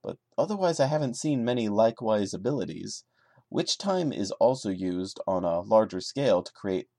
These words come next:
timed sequences where Bayonetta needs to accomplish certain tasks before time returns to normal. And as good attention to detail, she can't activate the standard dodge-based Witch Time during these.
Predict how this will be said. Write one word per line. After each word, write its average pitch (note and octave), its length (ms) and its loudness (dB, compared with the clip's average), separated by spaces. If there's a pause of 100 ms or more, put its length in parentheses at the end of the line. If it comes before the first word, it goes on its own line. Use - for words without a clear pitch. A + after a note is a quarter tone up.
timed A2 400 -4
sequences C3+ 720 -6 (220)
where F#2 140 -8
Bayonetta G2+ 460 4
needs G#2 240 -2
to F#2 80 -4
accomplish G#2 420 -2
certain F#2 260 -8
tasks B2 340 4
before B2 240 2
time A#2 360 2
returns A2 420 -2
to G2 80 -6
normal. A#2+ 520 2 (640)
And A#2 300 6
as G#2+ 200 0
good F3 200 4
attention G3+ 420 2
to G2+ 80 0
detail, G2 460 0
she A2 160 -4
can't G#2+ 380 -4
activate G#2+ 760 2
the F#2+ 260 6 (240)
standard G#2 680 0 (100)
dodge-based A2 800 6
Witch - 240 -4
Time F#2+ 400 -2
during A2 320 2
these. F#2+ 560 -2